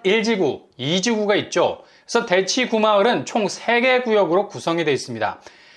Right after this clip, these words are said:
트리플 정비사업구역이라 할 수 있는데요. 대치 구마을 일 지구는 이미 정비사업을 완료, 가장 존재감 있는 대치 프로지오 서밋으로 탄생을 했고요.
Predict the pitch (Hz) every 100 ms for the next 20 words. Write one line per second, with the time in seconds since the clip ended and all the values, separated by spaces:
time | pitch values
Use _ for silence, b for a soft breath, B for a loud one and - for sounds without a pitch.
0 | B - 294 240 285 254 165 123 170 202
1 | 233 233 220 220 208 196 190 196 196 170
2 | 147 202 98 B B B B - 196 220
3 | - 262 240 226 240 240 220 185 196 220
4 | 240 208 196 180 135 139 185 190 190 180
5 | 170 104 113 151 175 101 B B B -
6 | 139 139 214 226 226 - 151 156 185 196
7 | 185 160 202 175 135 131 196 - 202 214
8 | 208 233 226 226 202 196 - 214 196 208
9 | 196 190 226 160 196 175